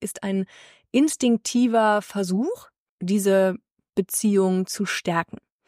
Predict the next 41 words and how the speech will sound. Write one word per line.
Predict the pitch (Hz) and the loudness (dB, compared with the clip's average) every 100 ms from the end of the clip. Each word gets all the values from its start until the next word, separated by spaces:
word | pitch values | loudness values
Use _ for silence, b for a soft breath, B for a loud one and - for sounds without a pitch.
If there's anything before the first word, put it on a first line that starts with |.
| B B B | B B B
Denn | 247 240 233 381 _ _ _ | 2 4 4 2 _ _ _
wir | 208 202 | 0 0
haben | 190 240 262 | 2 2 0
quasi | - 208 226 220 | 0 0 2 2
ein | - 202 196 - | 0 -2 -2 0
emotionales | 226 269 - 220 202 196 202 196 | 2 2 0 -2 0 2 0 -2
Beziehungskonto. | - 185 - 285 185 - - 170 - 208 381 _ _ _ _ _ _ - | -6 -2 2 2 2 -2 -6 -4 0 0 -2 _ _ _ _ _ _ -2
Kannst | 196 | 0
dir | 202 | 0
vorstellen, | 185 202 208 214 202 202 - _ B B B B | 0 -2 0 2 2 2 -2 _ B B B B
wenn | 196 | 2
du | |
jetzt | 196 - | 2 0
eine | 180 180 | 0 0
Freundschaft | - 240 226 - | 0 0 -2 -2
hast, | 208 202 - | -2 -4 -4
die | 202 190 185 185 _ | -2 2 2 0 _
extrem | - - 226 220 | -8 -2 0 2
eng | 196 220 | 4 4
geworden | 202 190 190 185 | 4 4 2 0
ist, | - 185 - B B B B | 0 -2 -4 B B B B
weil | 165 | -4
ihr | 180 | -2
mal, | 170 165 165 170 | -2 -4 -6 -8
keine | - - | -12 -14
Ahnung, | 190 190 | -12 -6
zusammen | 254 247 240 | 0 2 4
gewohnt | 220 202 196 196 | 4 4 2 2
habt, | 185 - | -2 -2
in | 196 | -2
einer | 196 196 | 0 0
Stadt | - 185 | -2 -4
wart, | 180 170 170 | -2 -2 -4
zusammen | - 175 160 | -8 -6 -6
studiert | - 185 208 - | -4 0 0 -2
habt | 180 - | -8 -8
oder | - | -8
eine | 165 | -4
Ausbildung | - - 247 226 | -4 0 2 4
gemacht | 214 214 - | 4 2 0
habt, | 202 - | -2 -2